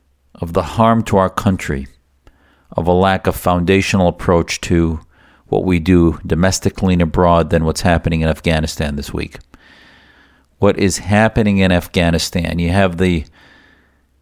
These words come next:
Bidenistas telling us that this is Trump's fault. You have the followers and supporters of Trump who believe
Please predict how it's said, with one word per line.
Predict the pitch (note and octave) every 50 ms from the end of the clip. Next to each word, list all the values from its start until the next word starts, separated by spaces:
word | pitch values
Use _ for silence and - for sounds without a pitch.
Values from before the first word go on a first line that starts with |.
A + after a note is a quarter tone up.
| - - -
Bidenistas | G#2 G2+ G2+ G2+ F#2+ G2+ G2+ G#2+ A#2 - - - A2+ G#2+ G#2+ G#2 G#2 - - - - - - - _ _
telling | - A2+ G#2 G#2 G#2 G2 G2
us | G2 F#2+ - -
that | - G2+ F#2 F2+ F2 - - - - - _ _ _ - - - _ _ _ _ _ _
this | - F#2 F2+ - -
is | G2 -
Trump's | - - - A2 A2 A2 - -
fault. | - - G2 D#2+ D2 D2+ - - -
You | G2 G2 F2+
have | E2 G2 F#2+ F#2 F2+ E2+ E2 - - _ _ _ _ _ _ _ _ _ _ _ _ _ _ _ _ _ _ _ _ _ _ _ _ - - - - - - - - - _ _ _ _ _ _ _ _ _ _ -
the | - F#2+ F#2 F2+ F2 F2 E2+ E2+ E2 D#2+ D#2+ - - - _ -
followers | - - - - B2 A#2 A2+ A2+ A2 G2+ G2 F#2+ F2+ E2 D#2+ - - - - -
and | G2 F#2 F2+ F2 F2 E2+ E2+ E2+ E2 D#2+ -
supporters | - - - - - - - - - - - G3 - -
of | F2 - -
Trump | - - D3 B2+ G#2+ G2+ - - - - - - _ _ _ _ _
who | - G#2
believe | F#2 F2 G2 F#2+ G#2+ A2+ A#2+ A#2 A2 G#2 F#2 - -